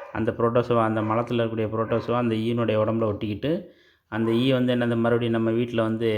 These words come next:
உணவு பண்டங்கள், நீர், இதுலெல்லாம் வந்து உட்காரும்போது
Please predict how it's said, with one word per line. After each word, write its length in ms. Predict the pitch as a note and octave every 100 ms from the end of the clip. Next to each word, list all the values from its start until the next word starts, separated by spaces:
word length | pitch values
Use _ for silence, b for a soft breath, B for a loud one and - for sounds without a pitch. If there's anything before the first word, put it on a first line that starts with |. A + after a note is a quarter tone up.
| G#2+
உணவு 240 | A#2 B2 A#2+ - _ b b b -
பண்டங்கள், 500 | A2+ A2+ A2 A#2 A#2 - - - A2+
நீர், 280 | A#2 A#2+ A#2+
இதுலெல்லாம் 360 | A2+ A2+ A#2 A#2
வந்து 160 | A2+
உட்காரும்போது 580 | G2+ A2+ A2+ A2 A2 C3